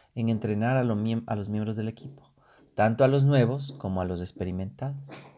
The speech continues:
Los líderes han descubierto que mantener a todos actualizados en tecnología, competencia y demandas del cliente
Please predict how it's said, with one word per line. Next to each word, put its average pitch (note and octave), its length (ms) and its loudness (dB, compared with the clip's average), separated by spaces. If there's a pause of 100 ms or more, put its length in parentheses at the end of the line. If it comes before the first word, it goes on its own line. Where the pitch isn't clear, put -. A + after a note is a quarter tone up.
(380)
Los C#3+ 200 6
líderes F#3+ 380 6
han E3 100 4
descubierto B2+ 640 2
que G#2+ 100 -4
mantener G2 540 0
a D3 160 -2
todos A#2 260 2
actualizados G2 800 -2
en F2+ 140 -6
tecnología, F#2 800 -2
competencia G#2 680 -4
y F#2 60 -6
demandas B2+ 440 -2
del A#2 140 -2
cliente G#2+ 540 -4